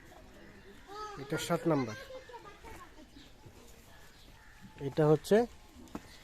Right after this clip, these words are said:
সাত নাম্বার। এটা ছয় নাম্বার। ঠিক, এর পাশে সরাই দেন দেখি। এটা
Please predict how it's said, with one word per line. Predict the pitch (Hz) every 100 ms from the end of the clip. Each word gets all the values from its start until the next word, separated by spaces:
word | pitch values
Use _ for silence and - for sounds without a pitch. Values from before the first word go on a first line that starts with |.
| - - -
সাত | - - 175 -
নাম্বার। | 175 143 117 - - - - - - - - - -
এটা | 156 175
ছয় | - 190
নাম্বার। | 196 185 131 - - - - - - - - - - - -
ঠিক, | -
এর | 147 151
পাশে | 160 160
সরাই | - 160
দেন | 170 156
দেখি। | 165 202 214 - - - - - - - - - - - - - -
এটা | 156 175